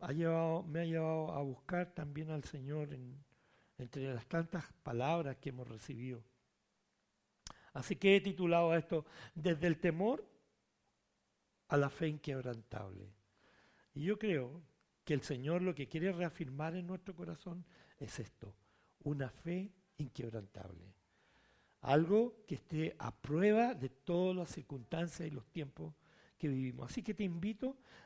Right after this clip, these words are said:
a que busques en el libro de Daniel. El libro del profeta Daniel en el capítulo nueve, vamos a leer desde el versículo dieciocho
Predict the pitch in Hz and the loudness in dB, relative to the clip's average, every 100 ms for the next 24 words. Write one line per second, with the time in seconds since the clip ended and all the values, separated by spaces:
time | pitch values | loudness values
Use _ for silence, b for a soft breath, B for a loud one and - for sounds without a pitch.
0 | B 165 180 170 202 202 226 196 175 156 | B 0 2 4 4 2 0 0 2 2
1 | 165 202 196 185 165 147 147 151 127 101 | 2 2 2 2 2 0 0 2 2 0
2 | - b b b b b 143 139 202 214 | -8 b b b b b 0 4 6 8
3 | 233 208 202 165 - 208 208 190 180 196 | 8 8 4 -4 0 4 6 6 4 4
4 | 226 247 226 185 - 151 180 185 170 160 | 4 4 4 2 0 -2 -2 0 0 0
5 | 185 185 160 202 294 - b b b b | 4 4 4 2 -2 -14 b b b b
6 | b 143 170 185 196 202 185 170 196 175 | b 2 4 6 6 8 6 6 2 2
7 | 165 165 151 151 - 208 214 190 170 160 | 0 2 0 -2 -2 -4 0 0 2 0
8 | 139 - 202 202 220 254 | -2 0 0 0 -2 -6